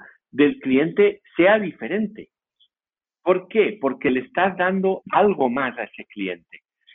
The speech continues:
Y ese algo más lo va a percibir con una fuerza y con un, con, con algo inusual. Entonces, para mí,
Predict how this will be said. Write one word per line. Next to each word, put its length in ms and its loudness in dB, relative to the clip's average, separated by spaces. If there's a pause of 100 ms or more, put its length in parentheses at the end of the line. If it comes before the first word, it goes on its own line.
(140)
Y 140 4
ese 240 -2
algo 340 0
más 260 -4 (380)
lo 240 2
va 160 0
a 80 -6
percibir 640 -4 (640)
con 240 4
una 340 -4
fuerza 520 -4
y 60 -14
con 240 -6
un, 680 -6
con, 540 -4
con 200 -2
algo 460 -2
inusual. 720 -2 (400)
Entonces, 400 0
para 260 -2
mí, 180 -2